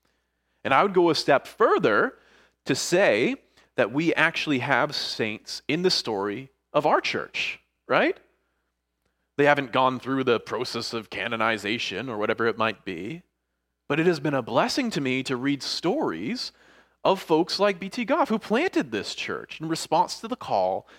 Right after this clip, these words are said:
that God put on his life. Church,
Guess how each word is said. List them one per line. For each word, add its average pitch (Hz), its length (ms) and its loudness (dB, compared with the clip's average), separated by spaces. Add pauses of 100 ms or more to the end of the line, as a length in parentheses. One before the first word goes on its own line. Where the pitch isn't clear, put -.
(140)
that 131 160 -4
God 127 240 -2
put - 280 -6 (220)
on 107 120 -10
his 123 120 -8
life. - 600 -6 (1000)
Church, - 300 -8